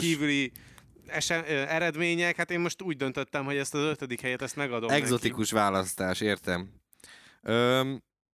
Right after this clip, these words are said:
Speaker 2: nekem is kéne egy győztest választanom. Én azt mondanám, hogy Joan Mir is azért ennek a hétvégének egy ny-, nagy nyertese, mert, ö, ez egy olyan eredmény, amire, ahogy Dávid is mondta, szerintem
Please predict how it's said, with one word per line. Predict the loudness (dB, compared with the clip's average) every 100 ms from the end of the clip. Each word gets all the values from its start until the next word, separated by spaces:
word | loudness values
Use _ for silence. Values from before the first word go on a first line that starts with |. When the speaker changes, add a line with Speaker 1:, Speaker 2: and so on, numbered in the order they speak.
| _ _ _
Speaker 2:
nekem | -8 -4 -2 -4
is | -4
kéne | -2 -2
egy | -2
győztest | -2 -2 -2 -2
választanom. | 0 2 0 -2 -2 0 2 2 0 -4 -10 -20 -20 _ _ -20 -20 -20 _ _ _ _ _ _
Én | -2 0
azt | 0 0
mondanám, | 0 2 2 2
hogy | 0 2
Joan | 2 2 0
Mir | 0 2 0
is | 0 -8 -6
azért | -4 -2 -4 -4
ennek | -6 -6 -4
a |
hétvégének | -4 -2 -2 -2 -4 -6
egy | -4
ny-, | -2 -2
nagy | -2 -2 -2
nyertese, | -2 -4 -2 -4 -4 -2
mert, | -2 -2 -2
ö, | 0 0 -2 _ -20 -20 -20 -20 -6
ez | -4
egy | 0
olyan | 2 4
eredmény, | 4 2 0 0 0
amire, | 2 2 0
ahogy | -2 -2 -2
Dávid | 2 2 0
is | -4 -6
mondta, | -6 -4
szerintem | -4 -4 -4 -6 -6